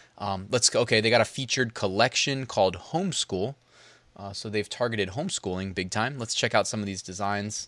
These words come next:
in their featured collection. By the way, I do like that you've got a lot of stickers as your primary, uh, presentation. Um, we know stickers do really well, so that makes a lot of sense. Um, yeah, these stickers look good. I mean, check it out. Uh,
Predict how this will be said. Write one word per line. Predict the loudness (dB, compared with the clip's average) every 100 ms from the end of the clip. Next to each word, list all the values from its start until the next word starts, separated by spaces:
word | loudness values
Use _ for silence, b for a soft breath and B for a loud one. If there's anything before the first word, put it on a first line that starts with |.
| _
in | -10 -6
their | -6
featured | -6 -6 -6
collection. | 2 2 2 -2 2
By | 4
the |
way, | 6
I | 4
do | 4
like | 2 2 2
that | -2
you've | 0
got | 0
a | 0
lot | -2
of | -2
stickers | -2 -2 0 0 0 -4 B B B B B
as | 2
your | 2
primary, | 2 4 4 4 2 0 -2 b b b b
uh, | -2 -2
presentation. | 0 -2 0 -2 -2 -2 -2 -6 -8
Um, | -10 -6
we | -2
know | -2
stickers | -2 -4 -4 -4
do | -2
really | 0 4
well, | 4 4
so | 0 -2 -2
that | -4
makes | -6
a | -4
lot | -4
of |
sense. | -2 -2 0 -2 -4 b b b b b b b -8
Um, | -2 -2 -2 -8 0
yeah, | 2
these | 2
stickers | 2 2 6
look | 6
good. | 8 4 2
I | -2
mean, | 2
check | 4 6
it | 8
out. | 6 4
Uh, | -6 -4